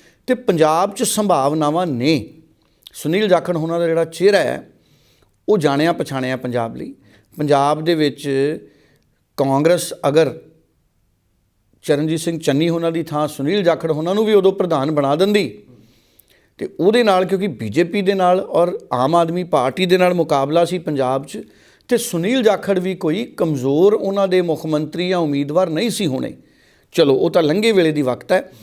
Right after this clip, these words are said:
ਹੁਣ ਮੈਨੂੰ ਇਹ ਲੱਗਦਾ ਕਿ ਸੁਨੀਲ ਜਾਖੜ ਹੁਣਾਂ ਦਾ ਜਦੋਂ ਹੁਣ ਬੀਜੇਪੀ ਆਪਣਾ ਨਵਾਂ ਪ੍ਰਧਾਨ ਚੁਣੇਗੀ, ਸੁਨੀਲ ਜਾਖੜ ਹੁਣਾਂ ਨੂੰ ਕਿਸ ਤਰ੍ਹਾਂ ਦੀ ਭੂਮਿਕਾ ਬੀਜੇਪੀ ਦਿੰਦੀ ਹੈ,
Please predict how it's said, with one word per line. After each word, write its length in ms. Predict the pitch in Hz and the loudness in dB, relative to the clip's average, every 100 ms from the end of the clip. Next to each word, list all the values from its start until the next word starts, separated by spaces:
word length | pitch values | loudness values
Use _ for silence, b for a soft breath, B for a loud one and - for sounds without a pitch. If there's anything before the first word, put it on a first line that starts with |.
| B B B B 190 | B B B B 0
ਹੁਣ 120 | 262 | 2
ਮੈਨੂੰ 220 | 254 254 | 4 4
ਇਹ 60 | 240 | 4
ਲੱਗਦਾ 280 | 214 208 | 4 2
ਕਿ 140 | 208 214 | 2 -2
ਸੁਨੀਲ 300 | 208 214 226 | -2 0 2
ਜਾਖੜ 280 | 190 190 185 | 2 0 -2
ਹੁਣਾਂ 300 | 175 185 180 | -2 -2 2
ਦਾ 400 | 170 180 180 b b b b b _ _ _ 127 | 2 0 -4 b b b b b _ _ _ -2
ਜਦੋਂ 260 | 156 180 | 0 2
ਹੁਣ 160 | 160 185 | 0 -2
ਬੀਜੇਪੀ 520 | 127 135 147 165 190 | -4 -4 -2 0 2
ਆਪਣਾ 320 | 165 170 170 | 0 0 -4
ਨਵਾਂ 300 | 160 135 156 | -2 0 0
ਪ੍ਰਧਾਨ 420 | 170 196 165 131 147 | 0 0 0 -2 -4
ਚੁਣੇਗੀ, 560 | 143 147 170 139 - - b b b b b | -4 -2 -2 -4 -6 -16 b b b b b
ਸੁਨੀਲ 460 | - - 185 240 208 | -10 -6 -2 0 2
ਜਾਖੜ 320 | 180 - 175 | 0 0 -4
ਹੁਣਾਂ 340 | 151 170 175 | -4 -2 -2
ਨੂੰ 340 | 160 170 170 - | -2 -4 -6 -6
ਕਿਸ 240 | 180 - | -4 -4
ਤਰ੍ਹਾਂ 220 | - 165 | -2 0
ਦੀ 100 | 165 | -2
ਭੂਮਿਕਾ 440 | 165 170 135 165 147 | -4 -4 -2 0 0
ਬੀਜੇਪੀ 400 | 131 139 147 151 | -2 -4 -4 -6
ਦਿੰਦੀ 380 | 123 123 156 | -4 -2 0
ਹੈ, 220 | 151 151 | 0 -2